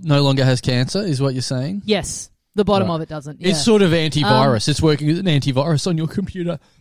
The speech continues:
Speaker 2: Yep. Yep.
Speaker 1: Pardon
Speaker 2: So,
Speaker 1: me.
Speaker 2: yeah, I've got that, uh, I've got that cookbook. Uh, perhaps when, uh, when we're allowed to have visitors in the house, I can, uh, I can fire it up and, um, cook the, uh,
Speaker 1: Go,
Speaker 2: cook
Speaker 1: go,
Speaker 2: the
Speaker 1: but, uh,
Speaker 2: Mel
Speaker 1: give us
Speaker 2: Gibson pad thai.
Speaker 1: sh-, surely there's, surely there's a little bit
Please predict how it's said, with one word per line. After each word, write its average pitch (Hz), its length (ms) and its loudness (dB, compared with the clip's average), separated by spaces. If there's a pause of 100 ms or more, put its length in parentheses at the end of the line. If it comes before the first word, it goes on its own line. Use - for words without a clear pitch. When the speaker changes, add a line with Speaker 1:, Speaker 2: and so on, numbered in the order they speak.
(560)
Speaker 2:
Yep. 196 240 0 (640)
Yep. 202 220 0 (460)
Speaker 1:
Pardon 135 160 0
Speaker 2:
So, 247 140 2
Speaker 1:
me. 240 60 4
Speaker 2:
yeah, 262 240 0
I've 233 160 -2
got - 200 0
that, 233 180 -2
uh, 214 280 0
I've 208 140 0
got 254 160 -2
that 190 160 -10
cookbook. - 640 -6
Uh, 190 420 0
perhaps 208 500 -4
when, 180 340 -4
uh, 180 320 -2
when 180 180 -6
we're 170 100 -6
allowed 170 220 -4
to - 80 -8
have 165 140 -4
visitors 165 320 -6
in 151 80 -10
the 160 100 -6
house, 165 260 -8
I 156 80 -8
can, 151 240 -16
uh, 147 320 -10
I 156 80 -14
can 151 140 -12
fire 175 400 -2
it 156 40 -6
up 190 220 -4
and, 170 160 -8
um, 160 440 -8
cook - 260 -8
the, 180 220 -2
uh, 170 220 -2 (380)
Speaker 1:
Go, 294 160 0
Speaker 2:
cook 262 120 2
Speaker 1:
go, 359 80 2
Speaker 2:
the - 40 4
Speaker 1:
but, 285 100 4
uh, - 20 6
Speaker 2:
Mel 214 120 6
Speaker 1:
give 247 140 0
us - 180 0
Speaker 2:
Gibson 185 140 -4
pad 208 300 -4
thai. 208 340 0 (100)
Speaker 1:
sh-, - 60 -14
surely - 560 -2
there's, 156 260 0
surely 269 300 0
there's 151 100 2
a 147 60 0
little 143 220 0
bit 127 280 -2